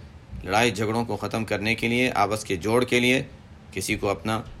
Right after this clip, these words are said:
مشیر اور بڑا بنا لیا جائے، نہ ہو تو کم از کم کوئی دین کی صحیح سمجھ رکھنے والا اور سمجھدار آدمی ہو، دین کا علم رکھنے والا اور سمجھدار شخص ہو،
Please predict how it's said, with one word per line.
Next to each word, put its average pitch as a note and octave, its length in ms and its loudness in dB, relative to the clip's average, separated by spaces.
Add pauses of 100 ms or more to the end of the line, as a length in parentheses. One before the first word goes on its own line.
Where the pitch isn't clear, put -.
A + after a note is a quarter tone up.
(800)
مشیر B2 460 6
اور G#2 120 2
بڑا G#2+ 280 6
بنا A#2+ 220 6
لیا C3+ 200 6
جائے، C3 300 4 (340)
نہ G#2+ 160 0
ہو A#2+ 240 4
تو A2+ 120 -2
کم G2 160 -4
از G2+ 140 -4
کم A2+ 240 -2 (340)
کوئی A2 360 4 (120)
دین B2+ 400 4
کی A#2+ 220 2
صحیح A2+ 280 2
سمجھ A#2 300 4
رکھنے C3 280 4
والا C3 300 8
اور B2+ 160 6
سمجھدار A#2 520 8
آدمی F#2+ 240 4
ہو، F2+ 140 -2
دین A2 260 2
کا A2 180 6
علم B2+ 180 6
رکھنے B2 240 2
والا B2 220 6
اور B2 100 6
سمجھدار A2 500 4
شخص C3+ 300 0
ہو، - 100 0